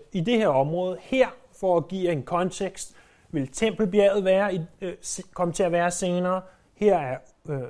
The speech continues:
Olivenbjerget, eller, øh, og, og her ligger resten af,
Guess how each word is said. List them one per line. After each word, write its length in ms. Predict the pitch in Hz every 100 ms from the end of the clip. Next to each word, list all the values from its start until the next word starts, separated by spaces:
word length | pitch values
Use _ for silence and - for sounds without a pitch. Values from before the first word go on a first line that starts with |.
| 131 -
Olivenbjerget, 840 | 165 220 214 185 190 196 185 165
eller, 160 | 135 123 - _ _ _ _ -
øh, 80 | - _ _ _ _ _ _ _
og, 340 | - 160 143 135 139 -
og 100 | 147
her 240 | 185 190 -
ligger 580 | 180 180 175 170 160 - _ _ -
resten 500 | 165 190 - 196 170
af, 320 | 151 151 143